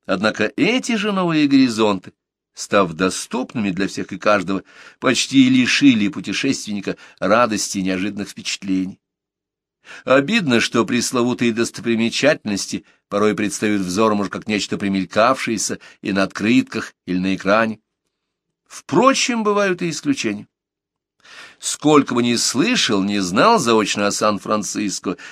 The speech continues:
встречи с ним волнуют куда больше, чем ожидаешь. Среди обезличенных, стандартно разлинованных американских городов он привлекает уже тем, что имеет своё собственное лицо. Сан-Франциско вырос у океана,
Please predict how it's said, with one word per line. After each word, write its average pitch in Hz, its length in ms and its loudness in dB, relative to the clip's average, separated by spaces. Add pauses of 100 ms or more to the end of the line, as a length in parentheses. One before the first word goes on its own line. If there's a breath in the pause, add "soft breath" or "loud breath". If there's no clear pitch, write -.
встречи 190 640 2
с - 180 -6
ним 175 200 -2
волнуют 143 360 2
куда 143 180 -6
больше, 107 360 -2
чем 110 220 -8
ожидаешь. 98 640 -6 (1400 loud breath)
Среди 123 420 2
обезличенных, 139 1040 2
стандартно 120 800 0
разлинованных 120 680 0
американских 110 640 -2
городов 95 580 0 (400 soft breath)
он 113 200 2
привлекает 104 460 0
уже 95 200 -2
тем, 110 300 -2
что 104 160 -6
имеет 95 240 0
своё 92 260 -4
собственное 131 760 -2
лицо. 113 480 -8 (800)
Сан-Франциско 107 1040 0
вырос 101 340 0
у 98 80 -2
океана, 92 680 0